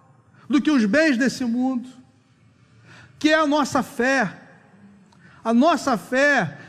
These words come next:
que é provada pelo, pelo, como o ouro é provado pelo fogo, ela vai redundar em glória pra Deus, ela vai redundar em salvação pra nossa vida.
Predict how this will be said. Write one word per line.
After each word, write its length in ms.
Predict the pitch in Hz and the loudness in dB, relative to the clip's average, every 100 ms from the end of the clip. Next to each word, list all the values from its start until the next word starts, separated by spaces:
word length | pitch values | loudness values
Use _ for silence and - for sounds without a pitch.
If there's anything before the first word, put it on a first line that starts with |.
| - | -6
que 120 | 277 | 0
é 80 | 277 | 0
provada 920 | 277 285 247 190 208 294 311 240 240 | -2 -2 0 0 0 2 2 0 -2
pelo, 280 | - 262 240 - - - _ | 0 -2 -2 -6 -18 -20 _
pelo, 540 | 247 262 254 226 170 143 - | -2 0 2 2 2 -2 -4
como 240 | 254 277 254 | -2 2 2
o 40 | |
ouro 240 | 294 311 | 4 2
é 60 | 277 | 0
provado 520 | 262 247 196 269 254 | 0 -2 0 0 -2
pelo 220 | 233 233 | -4 -4
fogo, 640 | 185 - 247 277 240 170 135 - - - | -4 -4 0 0 -2 -8 -14 -20 -20 -6
ela 240 | 254 285 285 | 0 0 2
vai 200 | 294 233 | 2 4
redundar 640 | 254 302 285 247 277 294 | 4 2 0 2 2 2
em 120 | 269 | 0
glória 500 | 202 226 285 311 294 | 0 2 2 2 0
pra 200 | - 262 | -2 -2
Deus, 440 | 208 262 294 226 | 0 0 0 0
ela 160 | 202 247 | -2 -2
vai 160 | 269 233 | 0 2
redundar 520 | 294 285 269 285 302 | 0 0 0 2 0
em 40 | |
salvação 680 | - 294 294 240 - 285 320 | 0 -2 0 -4 -2 -2 -2
pra 140 | 269 262 | -2 -2
nossa 320 | 269 233 247 | -4 -6 -8
vida. 360 | 220 302 233 | -6 -6 -8